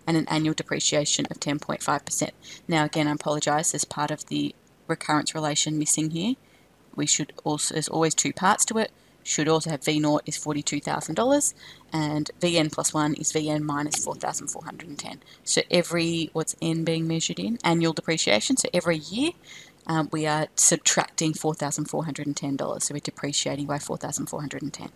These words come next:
State the value of the car after one, two, and three years. Okay, so we want V one, we want V two, and we want V three.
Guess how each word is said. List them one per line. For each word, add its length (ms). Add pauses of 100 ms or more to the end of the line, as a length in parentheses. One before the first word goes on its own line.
(760)
State 280
the 60
value 260
of 80
the 100
car 320
after 240
one, 300
two, 180
and 140
three 240
years. 400 (180)
Okay, 240
so 160
we 80
want 260
V 180
one, 360 (640)
we 60
want 260
V 160
two, 400 (600)
and 80
we 60
want 240
V 160
three. 300